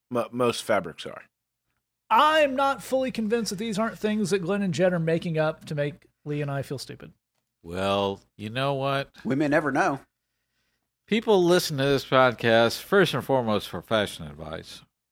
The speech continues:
Speaker 3: as I understand it.
Speaker 4: Oh, yeah.
Speaker 2: Yeah.
Speaker 3: A-, and,
Speaker 2: I think
Speaker 3: uh,
Speaker 2: that's true of most pl-, most places people go for spiritual advice. They really want a combo, fashion advice, spiritual advice.
Speaker 3: Yeah, and you know what?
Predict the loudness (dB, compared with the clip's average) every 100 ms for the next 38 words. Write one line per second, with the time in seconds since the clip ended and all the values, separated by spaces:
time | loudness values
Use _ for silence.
0 | _ _ -4 2 4 2 0 -8 -14 -4
1 | 0 2 2 0 -6 _ _ _ -2 -2
2 | -4 -6 -2 0 -2 -4 -8 2 4 8
3 | 8 6 6 4 6 4 2 -4 -6 0
4 | 0 2 2 0 0 -2 0 -2 -2 -4
5 | -4 -4 -6 -6 -6 -6 -2 2 4 4
6 | 2 -2 -4 -4 -4 -6 -6 -6 -6 -8
7 | -6 -6 -8 -12 -12 -12 -12 -10 -8 -8
8 | 0 4 4 2 -6 -6 -4 0 4 4
9 | 2